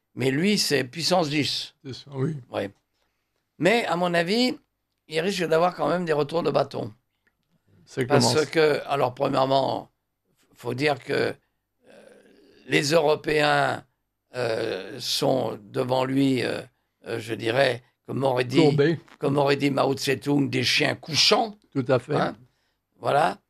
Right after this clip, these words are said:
Speaker 1: Alors même que de temps en temps, on avait envie de lui dire, « Arrête ton char,
Speaker 2: Non,
Speaker 1: hein.
Speaker 2: quand même.
Speaker 1: Tu pousses un peu trop loin. » Et, euh,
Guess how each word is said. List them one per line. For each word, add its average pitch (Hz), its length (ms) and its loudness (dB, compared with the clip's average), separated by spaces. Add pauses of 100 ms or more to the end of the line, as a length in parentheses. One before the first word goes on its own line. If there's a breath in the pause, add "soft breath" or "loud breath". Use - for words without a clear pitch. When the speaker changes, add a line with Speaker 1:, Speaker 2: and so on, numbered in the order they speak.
(320)
Speaker 1:
Alors 131 280 2
même 143 280 2
que 139 100 -8
de 127 80 -4
temps 127 180 -2
en 120 120 -2
temps, 151 200 0
on 127 40 -2
avait 120 280 0
envie 120 280 0
de 113 40 -6
lui 117 120 -6
dire, « 131 200 2
Arrête 113 320 -2
ton - 140 -6
char, 160 400 4
Speaker 2:
Non, - 80 0
Speaker 1:
hein. 156 100 -2
Speaker 2:
quand 175 80 -2
même. 170 220 0 (100)
Speaker 1:
Tu 131 140 -10
pousses 147 300 -6
un 147 100 2
peu 156 160 -2
trop 147 180 -2
loin. » 139 380 2 (460)
Et, 123 340 0
euh, 131 260 -2